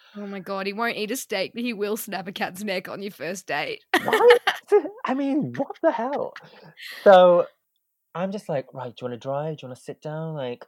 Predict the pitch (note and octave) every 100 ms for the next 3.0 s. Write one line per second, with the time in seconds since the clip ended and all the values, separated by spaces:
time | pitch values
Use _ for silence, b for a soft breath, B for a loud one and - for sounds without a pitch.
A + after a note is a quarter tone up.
0 | - D3+ C3+ C#3+ C3+ C#3 F#3 - C#3 C#3
1 | C#3+ - D#3+ C#3+ C3 C#3 D#3+ - F3 F#3
2 | F3 C3 C3+ B2 A#2 B2+ - C#4 - -